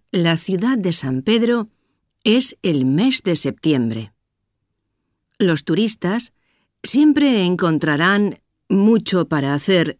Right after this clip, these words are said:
durante todo el año, pero en septiembre hay una gran competición de natación para los jóvenes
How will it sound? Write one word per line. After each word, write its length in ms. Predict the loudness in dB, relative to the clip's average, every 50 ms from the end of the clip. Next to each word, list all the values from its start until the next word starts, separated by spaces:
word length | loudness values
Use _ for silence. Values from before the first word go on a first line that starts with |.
| _ _
durante 600 | -2 0 2 2 2 0 0 -2 -2 -4 -4 -6
todo 480 | -6 -4 _ 0 0 0 0 0 0
el 100 | 2 2
año, 400 | 2 2 2 2 2 0 -2 -4 -10 _ _ _ _ _ _ _ _ _ _ _
pero 480 | 0 2 2 2 2 0 -2 -4 -8 _ _ _ _ 0
en 200 | 2 2 2 2
septiembre 920 | 0 -2 -2 -4 -4 -2 _ 2 4 4 4 2 2 0 0 0 -2 -4 -10 _ _ _ _ _ _ _
hay 300 | -2 0 0 0 0 -2 -4 _
una 260 | 2 4 4 4 2
gran 380 | 2 2 2 2 2 2 0 0
competición 1040 | 0 -2 -2 0 0 -2 -2 -2 -4 -4 -2 -2 0 2 2 2 2 0 -2 -4 _ _ _ _
de 340 | -2 -2 0 2 2 2 4
natación 800 | 2 0 0 0 -2 -4 -2 0 0 2 2 2 0 -2 -4 _ _ _ _ _ _ _
para 220 | _ -2 0 0 0
los 240 | 0 -2 -2 -4 -4
jóvenes 680 | -2 0 0 2 2 2 4 2 2 0 -2 -8